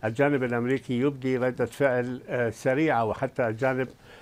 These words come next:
الغربي وحتى الوكالة الدولية للطاقة الذرية، وبالتالي إلى إيران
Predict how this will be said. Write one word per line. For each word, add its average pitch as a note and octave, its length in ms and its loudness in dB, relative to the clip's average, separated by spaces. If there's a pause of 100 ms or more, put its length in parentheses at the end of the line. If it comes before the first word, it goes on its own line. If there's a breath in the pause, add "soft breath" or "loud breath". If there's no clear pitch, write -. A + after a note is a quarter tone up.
(140 soft breath)
الغربي C3+ 480 4
وحتى B2+ 400 0
الوكالة B2 420 2
الدولية B2 380 0
للطاقة C3+ 340 0
الذرية، A#2+ 340 0
وبالتالي C3+ 500 0
إلى C#3+ 260 2
إيران C#3+ 400 4